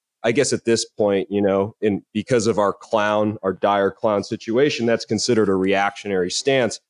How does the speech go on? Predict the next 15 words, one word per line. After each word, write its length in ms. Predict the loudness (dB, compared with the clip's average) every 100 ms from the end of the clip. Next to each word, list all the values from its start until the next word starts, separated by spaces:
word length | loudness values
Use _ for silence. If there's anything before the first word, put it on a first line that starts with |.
| _ _ _
But 140 | 0
if 120 | 0 0
anything, 800 | 0 2 2 2 0 2 0 -2 _ _ _ -2
it's 180 | 0 2
almost 400 | 4 4 0 -2
become, 720 | -4 -2 0 2 2 0 -4 _
the 140 | 0
embrace 640 | 2 2 2 2 2 2 -2
of 120 | -2
the 100 | -4
family 480 | -2 0 2 2 0
has 100 | 2
almost 320 | 0 0 -2
become, 640 | -8 -6 -2 0 0 -4 -8 -4
like, 400 | 0 0 -2